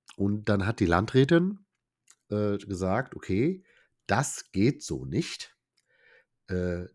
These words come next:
der Bürgermeister Borstel muss, ist unverzüglich aufgefordert, einen Stellvertreter zu benennen. Und siehe da,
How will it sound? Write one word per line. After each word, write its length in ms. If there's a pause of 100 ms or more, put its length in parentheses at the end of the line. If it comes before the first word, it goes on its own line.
(100)
der 160
Bürgermeister 640
Borstel 680 (320)
muss, 500
ist 240
unverzüglich 580
aufgefordert, 720 (260)
einen 260
Stellvertreter 840
zu 120
benennen. 440 (1400)
Und 180
siehe 260
da, 400